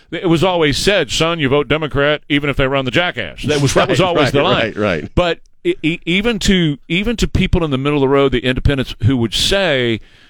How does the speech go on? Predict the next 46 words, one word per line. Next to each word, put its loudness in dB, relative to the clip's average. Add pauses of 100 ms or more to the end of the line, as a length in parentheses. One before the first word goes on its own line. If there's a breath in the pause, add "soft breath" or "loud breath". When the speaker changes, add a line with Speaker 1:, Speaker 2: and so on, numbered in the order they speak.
(200 soft breath)
Speaker 1:
"You 2
know, 0
I -2
just -4
need -2
somebody 0
to 0
ease 0
the 2
inflation, 0
get 0
us -2
out 0
of -6
some -2
of -4
these 0
wars, 2
somebody 0
who 4
Speaker 2:
Right. 0
Speaker 1:
can, -4
who 2
can -4
bring -2
some -4
stabilization -2
back -2
to 0
it." 0 (400 loud breath)
And -8
they 2
look 0
at -4
that -2
versus -6
Trump. -4 (160 loud breath)
And -4
a -2
lot 0
of -2
the 0
independents, 0
too, 0
support 0
abortion -2